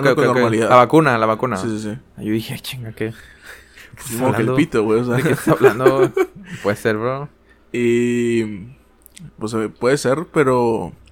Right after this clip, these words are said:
Speaker 1: pero a ver qué pasa, carnal. Y luego, ¿qué más, güey? ¿Qué, qué te gusta de Año Nuevo, güey?
Speaker 2: Año Nuevo, anteriormente,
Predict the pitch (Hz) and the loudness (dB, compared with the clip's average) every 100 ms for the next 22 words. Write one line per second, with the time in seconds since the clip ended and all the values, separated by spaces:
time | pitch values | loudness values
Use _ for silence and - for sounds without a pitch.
0 | - - - - - - 110 110 - 131 | -20 -20 -20 -20 -8 -2 -2 -2 -4 -6
1 | 98 - - - 85 110 107 135 139 170 | -6 -8 -12 -14 -16 -12 -4 -2 0 -2
2 | 185 165 139 120 117 135 131 135 139 147 | -2 -2 -2 -4 -2 -4 -4 -4 -4 -2
3 | - 143 139 139 120 82 - - - - | 0 0 0 -4 -4 -6 -8 -12 -18 -8
4 | 113 127 139 151 165 - _ _ 110 117 | -4 0 2 2 -2 -10 _ _ -4 -2
5 | 120 147 147 147 147 147 156 | -2 -2 -4 -2 -2 -2 -8